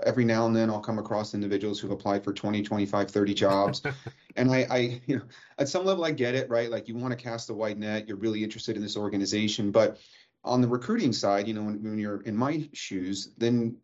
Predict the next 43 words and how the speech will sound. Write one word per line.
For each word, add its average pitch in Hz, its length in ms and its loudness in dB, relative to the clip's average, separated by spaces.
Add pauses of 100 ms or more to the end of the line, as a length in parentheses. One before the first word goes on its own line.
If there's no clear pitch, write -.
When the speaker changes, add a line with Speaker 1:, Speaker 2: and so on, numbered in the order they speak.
(160)
Speaker 1:
you 123 140 -2
wonder 123 240 4
if - 80 0
the 113 60 -2
person 110 500 -2
really 117 220 2
knows 107 240 0
what 101 120 -2
they 95 120 -4
wanna 92 280 -10
do, - 320 -10 (120)
right? 95 360 -2
Do 101 280 4
they, 98 360 4 (480)
do 107 140 0
they 101 220 4
have 113 460 -2
any 107 200 -6
type 107 280 -4
of 101 100 -8
focus? - 540 -4
And, 120 200 -2
and 127 200 4
frankly, 151 540 0 (180)
it's - 80 -18
pretty 208 320 -2
hard 131 200 2
to 113 60 -2
be 104 80 -6
qualified 98 600 -2
to, 101 100 -12
like, 92 160 -10
twenty 87 300 -12
things, - 420 -16
you 95 120 -8
know? 90 180 -8 (340)
Um, 98 300 -2
Speaker 2:
Okay. 95 180 -2
Speaker 1:
that's 104 220 0
just - 200 2
unlikely. 98 640 -6
<laughs> 151 220 0
So, 156 60 -2